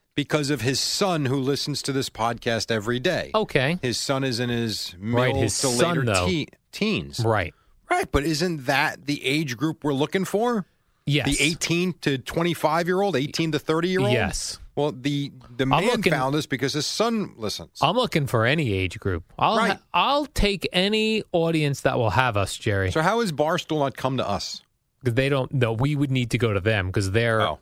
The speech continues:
Speaker 2: above us right now in the podcasting world. And I have no problem saying that.
Speaker 1: We are on radio and T V every day.
Speaker 2: We are.
Speaker 1: Although
Speaker 2: But in
Speaker 1: they're
Speaker 2: the
Speaker 1: on T V too now,
Speaker 2: podcasting
Speaker 1: actually.
Speaker 2: world, in podcasting world, they are, they are front runners, Jerry.
Speaker 1: So we're like a pimple on their ass.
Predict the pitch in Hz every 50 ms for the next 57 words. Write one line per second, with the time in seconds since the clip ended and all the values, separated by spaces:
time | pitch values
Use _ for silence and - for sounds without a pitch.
0 | _ - - 110 113 123 123 120 101 101 95 90 - - - 110 98 101 101 110
1 | 107 104 101 101 101 98 95 - 120 107 101 98 - - 113 104 98 - - 113
2 | 104 101 95 95 90 82 80 - - - - _ _ _ _ _ _ _ _ _
3 | _ _ _ _ _ _ _ _ _ _ _ - 190 220 233 196 202 202 156 -
4 | 175 170 160 143 131 - 147 131 113 101 95 90 85 82 - - - 139 143 160
5 | 165 147 120 117 123 131 131 127 110 98 90 - 110 101 90 95 65 58 - -
6 | - - - - - 170 214 202 160 135 143 160 - - - _ _ _ - -
7 | 147 135 139 135 120 123 127 - - 170 180 185 160 - 151 135 113 110 95 85
8 | - 113 - 104 104 104 101 95 92 90 92 95 - - - _ _ _ _ _
9 | _ _ _ - 127 113 110 - - - 139 143 139 127 - 135 117 110 - -
10 | 113 107 101 98 98 98 98 95 90 104 101 95 110 107 107 107 107 107 110 107
11 | 107 104 104 101 98 95 - - _ - 120 113 113 117 110 104 - - - -
12 | 147 151 156 151 131 117 101 98 95 90 85 90 - 104 98 95 92 95 101 -
13 | 135 135 131 139 139 139 135 123 - 117 - - 131 127 120 127 123 113 113 110
14 | 104 98 98 82 73 73 - - -